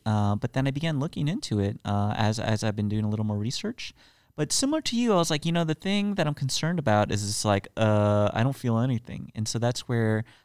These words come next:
uh, I was interested in monitoring my brain waves to see if, like, even if I don't subjectively feel anything,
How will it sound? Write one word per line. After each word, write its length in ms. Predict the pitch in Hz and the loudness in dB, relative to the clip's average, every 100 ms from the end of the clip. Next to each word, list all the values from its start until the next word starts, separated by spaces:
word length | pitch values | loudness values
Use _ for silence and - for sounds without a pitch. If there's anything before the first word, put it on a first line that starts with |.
| _ | _
uh, 160 | 104 101 | 0 2
I 80 | 104 | 2
was 120 | 107 | 2
interested 500 | 113 113 107 - 104 | 2 -2 -2 -2 -2
in 120 | - 101 | 0 2
monitoring 400 | 98 101 - 101 | 2 0 0 -4
my 80 | |
brain 280 | 98 101 117 | -2 0 0
waves 300 | 143 175 220 | 0 -4 -6
to 60 | - | -6
see 240 | - 113 110 | -4 0 0
if, 140 | 113 | 0
like, 220 | 101 101 - | -2 -2 -4
even 240 | 143 156 | -4 -2
if 160 | 147 - | -2 -2
I 80 | 120 | -2
don't 160 | 120 | -2
subjectively 680 | - 107 - 104 - 147 160 | -4 -6 -4 -4 -4 -6 -8
feel 240 | - 170 | -6 -6
anything, 480 | 170 175 - 180 190 | -4 -6 -6 -6 -8